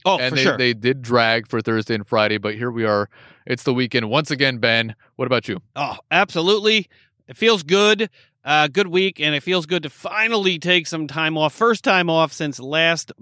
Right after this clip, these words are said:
Speaker 1: March.
Speaker 2: Yeah, right.
Speaker 1: Uh, <laughs> so the first time off that I've really had of any substance since last March. So I'm just happy to not be, ha-, you know, not have to think about work, at least for a week. I'm sure I'll think about it in the
Speaker 2: I'm
Speaker 1: second
Speaker 2: sure you
Speaker 1: week.
Speaker 2: still will.
Speaker 1: Probably still
Speaker 2: Regardless.
Speaker 1: will.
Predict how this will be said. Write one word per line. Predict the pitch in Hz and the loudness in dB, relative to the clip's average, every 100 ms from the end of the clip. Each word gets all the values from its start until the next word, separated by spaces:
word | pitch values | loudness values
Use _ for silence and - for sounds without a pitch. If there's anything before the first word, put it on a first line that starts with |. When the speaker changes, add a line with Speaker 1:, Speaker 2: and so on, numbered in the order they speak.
| 131 | -6
Speaker 1:
March. | 151 151 127 113 | -2 -2 -2 -6
Speaker 2:
Yeah, | 107 104 95 | -8 -8 -10
right. | 110 104 143 | -8 -4 -2
Speaker 1:
Uh, | 143 151 147 | 2 4 2
<laughs> | |
so | 135 165 - 233 - - | 0 -2 0 0 0 -2
the | 170 175 | -4 -4
first | 156 196 196 | 0 0 0
time | 208 175 170 | 0 2 2
off | 156 | 2
that | 160 | 2
I've | 151 | 2
really | 143 151 143 | 2 0 2
had | 143 | 2
of | 139 | 0
any | 143 139 | -2 -2
substance | - 143 - 139 | -2 -2 -2 -6
since | 147 123 | -6 -8
last | 139 131 147 | -6 -6 -2
March. | 147 143 - - - _ | 0 0 -6 -18 -20 _
So | 175 165 | 0 2
I'm | 147 | 2
just | 180 175 - | -2 -2 -4
happy | 165 160 165 151 | 0 0 0 -4
to | 139 | -4
not | 135 147 147 - | -2 0 0 -2
be, | 143 143 | -6 -2
ha-, | 143 - | -2 -2
you | 135 | -8
know, | 120 | -6
not | 135 - | -8 -8
have | - 202 196 | -2 0 0
to | 185 | -2
think | 160 160 | -4 -4
about | 147 139 | -2 -2
work, | 135 139 127 | -2 -4 -6
at | |
least | 135 156 | -8 -8
for | 139 | -6
a | 131 | -8
week. | 135 139 | -6 -8
I'm | 127 | -10
sure | 113 139 | -8 -8
I'll | 131 | -8
think | 139 127 | -10 -10
about | 123 | -8
it | 120 | -8
in | 117 | -10
the | 113 | -10
Speaker 2:
I'm | 196 | -4
Speaker 1:
second | 170 | 0
Speaker 2:
sure | 175 | 2
you | 165 | 2
Speaker 1:
week. | 160 | 0
Speaker 2:
still | - 156 131 | -2 -4 0
will. | 107 113 - _ | -2 -2 -8 _
Speaker 1:
Probably | - 196 180 220 175 190 180 | 0 0 2 0 0 -2 0
still | 214 | 2
Speaker 2:
Regardless. | 196 175 | 4 4
Speaker 1:
will. | 160 151 | 4 2